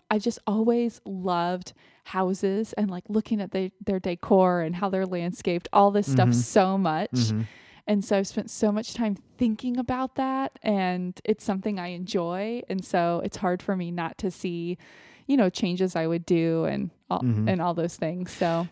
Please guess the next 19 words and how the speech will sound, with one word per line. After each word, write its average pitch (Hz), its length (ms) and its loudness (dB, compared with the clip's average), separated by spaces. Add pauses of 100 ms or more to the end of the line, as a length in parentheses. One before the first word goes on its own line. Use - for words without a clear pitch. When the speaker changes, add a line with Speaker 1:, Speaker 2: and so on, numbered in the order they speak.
Speaker 2:
You 165 80 8
Speaker 1:
I 180 40 8
Speaker 2:
know, 190 60 6
Speaker 1:
don't - 20 4
Speaker 2:
I - 40 0
Speaker 1:
know. 165 80 6
Speaker 2:
wonder 196 180 4
too, 151 300 4
like, 120 260 4
uh, 107 320 2 (1500)
so 131 800 8
we 139 160 2
could 135 160 0
live 120 680 2
in 107 480 -2 (300)
a 110 60 -6
bigger 107 220 -2
house, 95 520 -6
and 202 120 -2